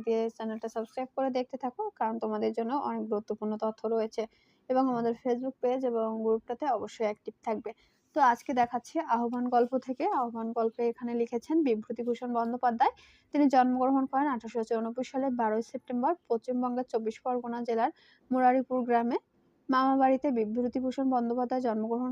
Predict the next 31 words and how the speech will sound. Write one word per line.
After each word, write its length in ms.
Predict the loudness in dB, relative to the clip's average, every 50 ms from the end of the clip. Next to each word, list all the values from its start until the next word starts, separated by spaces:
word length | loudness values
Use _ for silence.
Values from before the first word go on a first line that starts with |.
| -4 -2
করেন। 180 | 0 0 0 -2 -4 _ _ -6 -4 -2 0
আর 180 | 0 0 -2 -2 -4 -4 -2
তার 200 | 0 0 0 0 -2 -2
সম্পর্কে 540 | 0 0 0 0 -2 -2 -2 -2 0 0 0 0 0 _ -14 -20 -20 -20 -20 _ _ _ -6
কিছুটা 340 | -4 -2 -2 0 0 2 2 0 0 0
সাহিত্যকর্ম 560 | 0 0 0 0 -2 -4 -2 -2 0 0 0 0 2
রয়েছে, 340 | 2 2 0 -2 -4 -2 -2 0 0 -2 _ -2
তার 160 | -2 -2 -2 -2 -2
স্বীকৃতি 480 | -4 -4 -4 -2 -2 -2 0 2 2 2 2 2
এগুলো 200 | 0 0 0 2 2 2
রয়েছে। 260 | 2 2 0 0 -2 -4 -4 -4 -6 -4
আর 120 | -2 0 0 0 0
লেখক 200 | -2 -4 -8 -8 -4
সম্পর্কে 340 | -2 -2 0 -2 -4 -6 -4 -4 -4
তথ্যাবলিটা 500 | -4 -2 -2 -2 0 0 0 2 2 2 2 0
এখানে 200 | -2 -4 -4 -2 0
দেওয়া 140 | 2 2 2 2
রয়েছে। 220 | 0 0 2 0 0 0 -2 -20 -20 -20 _ _ 2
তার 120 | 2 2 4 4
সাহিত্যে 300 | 4 4 4 2 0 -2 2
প্রাধান্য 320 | 4 4 4 4 2 0 0 0 0
পেয়েছে 240 | 0 0 0 0 2
বাংলার 380 | 2 2 2 2 2 0 0 0 _
প্রকৃতি 380 | -2 -2 0 _ -4 -4 -2 0 0
ও 20 | 0 0
মানব 220 | 0 0 -2 -2 -4 -2 -2
জীবন। 220 | 0 2 2 2 2 _ _ _ _ _ _ _ 0 4
তিনি 120 | 6 6
মানুষকে 400 | 8 6 6 4 2 2 0 0 2 4
দেখেছেন 340 | 4 4 2 2 4 4 4 4 6
গভীর 280 | 4 2 4 2 2